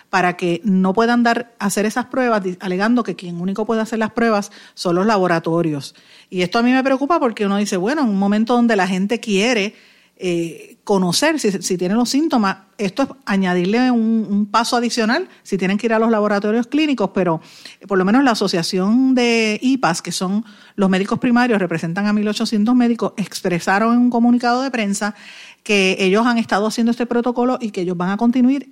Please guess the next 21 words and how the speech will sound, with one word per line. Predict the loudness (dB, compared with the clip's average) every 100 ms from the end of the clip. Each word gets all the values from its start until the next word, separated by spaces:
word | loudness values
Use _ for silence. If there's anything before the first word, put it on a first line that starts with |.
| -4
continuar | 0 2 2 2
y | 0
que | -4
van | -4
a | -4
seguir | -2 -2
hacia | 0 0
adelante | 0 0 -2
porque | -4 -6 -8 -10 -20 -6
hay | 0 0
necesidad. | 0 0 0 0
Dice | 0 -4 -2
que |
las, | -4 -4
las | -6 -2 -2 -2 -4 -6
pruebas | -4 0 0
que | 0
ellos | 0 -2
están, | -2 -2 2 2 0 -2 -12 -20 -20 -8
eh, | -6 -4 -4 -2
dando | 2 2 4 2 0